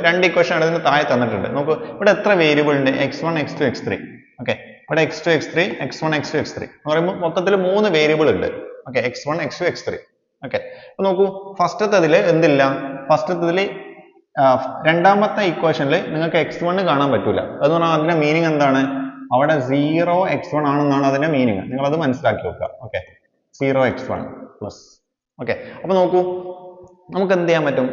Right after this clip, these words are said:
ഈ, ഇത് സിസ്റ്റം ആണല്ലോ, കാരണം ഒന്നിൽ കൂടുതൽ ഇക്വേഷൻസ് ഉണ്ട്. ഓക്കെ, system of equ-, equations ആണ് in three variable എന്നാ പറയാ. System of equations in three variable.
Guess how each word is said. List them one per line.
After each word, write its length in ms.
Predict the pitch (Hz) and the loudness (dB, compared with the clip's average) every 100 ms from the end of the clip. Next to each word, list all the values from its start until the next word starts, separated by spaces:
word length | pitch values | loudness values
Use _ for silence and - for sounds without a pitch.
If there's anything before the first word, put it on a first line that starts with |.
| - 180 | -2 -2
ഈ, 20 | 208 - 180 | -2 -4 0
ഇത് 100 | 214 | 2
സിസ്റ്റം 280 | 202 - 220 196 | 2 0 0 0
ആണല്ലോ, 200 | 180 175 | 2 2
കാരണം 200 | 165 175 170 | 2 0 -2
ഒന്നിൽ 240 | 165 170 185 170 | -2 2 2 2
കൂടുതൽ 280 | 165 165 160 | 2 4 2
ഇക്വേഷൻസ് 400 | - 143 156 147 | 2 0 0 -2
ഉണ്ട്. 140 | 143 180 240 - - - - 147 | 0 0 0 -10 -14 -20 -6 -2
ഓക്കെ, 140 | 127 - | -2 -2
system 260 | 135 - 165 165 | -4 0 0 0
of 60 | 165 147 | 0 -2
equ-, 180 | 139 - | -2 -6
equations 380 | 135 151 160 151 151 | 0 0 0 0 0
ആണ് 100 | 165 226 - - - | -2 -6 -10 -10 0
in 60 | 202 185 - | 2 0 2
three 180 | 202 220 208 | 6 8 8
variable 300 | 165 147 147 | 4 4 4
എന്നാ 100 | 139 110 | 4 4
പറയാ. 160 | 92 - - - | 2 0 -6 -4
System 420 | 160 - - 185 185 | -4 -4 -2 0 0
of 100 | 196 165 | 0 -2
equations 440 | 151 156 156 156 170 | 0 0 0 -4 -4
in 40 | 165 - | -4 0
three 160 | 147 127 | 2 4
variable. 300 | 101 87 82 | 2 0 -4